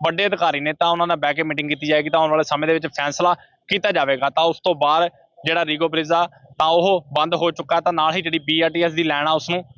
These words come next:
ਖੋਲ੍ਹਿਆ ਜਾਵੇਗਾ। ਹੁਣ ਦੇਖਣਾ ਹੋਏਗਾ ਕਿ ਆਉਣ ਵਾਲੇ ਸਮੇਂ ਦੇ ਵਿੱਚ ਕਦੋਂ ਜਿਹੜੀਆਂ ਬੀ ਆਰ ਟੀ ਐਸ ਦੀਆਂ ਲਾਈਨਾਂ ਨੇ, ਉਹਨਾਂ ਨੂੰ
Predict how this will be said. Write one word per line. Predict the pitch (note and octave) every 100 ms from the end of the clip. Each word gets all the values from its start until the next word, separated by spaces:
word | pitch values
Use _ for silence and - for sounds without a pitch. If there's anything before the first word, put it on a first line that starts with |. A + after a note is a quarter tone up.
| - -
ਖੋਲ੍ਹਿਆ | F#3+ F#3+
ਜਾਵੇਗਾ। | E3 C#3+ C3 G2+
ਹੁਣ | - D#3
ਦੇਖਣਾ | D3+ D3 E3+
ਹੋਏਗਾ | E3 E3+ E3+
ਕਿ |
ਆਉਣ | E3 D#3+
ਵਾਲੇ | E3
ਸਮੇਂ | C#3 D#3
ਦੇ | E3
ਵਿੱਚ | E3 E3
ਕਦੋਂ | - F3 F3+ G3 - _ _
ਜਿਹੜੀਆਂ | E3 E3+ F3+
ਬੀ | D#3 E3
ਆਰ | D#3+
ਟੀ | D#3
ਐਸ | E3
ਦੀਆਂ | D#3 E3
ਲਾਈਨਾਂ | D3 D3+ D#3+
ਨੇ, |
ਉਹਨਾਂ | D#3 D#3
ਨੂੰ | D#3+